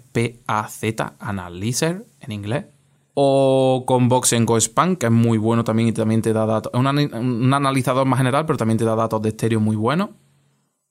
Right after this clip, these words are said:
Box and Go, como suena, Span, S P A N.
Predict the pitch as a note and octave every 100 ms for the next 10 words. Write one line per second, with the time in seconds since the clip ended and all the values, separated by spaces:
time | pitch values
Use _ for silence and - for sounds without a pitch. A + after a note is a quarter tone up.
0 | _ _ - A2+ A#2+ - - G#2+ G#2 G2+
1 | D3+ - _ - G#2+ A2 C3+ D#3+ - _
2 | _ - G#2 - C#3+ F#3 F#3 A#2 A2 B2+
3 | - A#2+ - A#2+ - C#3 E3+